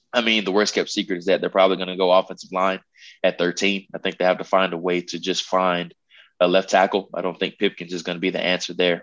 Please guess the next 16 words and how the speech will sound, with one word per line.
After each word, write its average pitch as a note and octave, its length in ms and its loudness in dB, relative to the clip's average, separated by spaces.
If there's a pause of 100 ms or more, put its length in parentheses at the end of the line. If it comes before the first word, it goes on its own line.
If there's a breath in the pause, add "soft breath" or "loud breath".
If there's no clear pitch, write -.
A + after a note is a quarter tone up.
at E2+ 100 -2
left F2 200 -2
tackle. F2 360 2
They F2 100 -4
still F#2 200 -2
have F2 140 4
a F2 60 -2
hole F#2 380 0
on E2 80 -10
the D#2+ 80 -10
other F#2 220 0
side E2+ 400 0
or F2 320 -2
at F2 100 2
left F2+ 220 0
guard F2+ 340 2